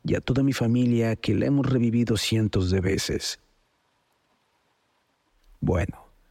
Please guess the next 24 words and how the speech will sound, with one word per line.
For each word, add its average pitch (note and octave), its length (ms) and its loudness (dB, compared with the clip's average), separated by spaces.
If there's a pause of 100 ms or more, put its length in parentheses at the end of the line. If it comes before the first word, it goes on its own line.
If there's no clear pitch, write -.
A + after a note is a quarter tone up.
(100)
a G#2+ 80 0
mi D3+ 80 2
familia F3+ 340 2
los D#3 160 0
marcó B2 300 0
mucho, G2+ 400 -2 (680)
pero - 140 0
yo B2 180 2
literalmente B2+ 1000 0 (280)
llevo B2 240 2
la D3 140 2
marca A#2+ 340 0
en G#2+ 80 2
mi G2 100 0
piel F#2+ 380 0 (340)
y - 120 0
así C3 180 0
seguiré C#3 380 0
hasta B2+ 200 -2
el A2+ 60 0
día G#2+ 240 0
que - 140 -4
me G2 80 2
muera. G2 480 -2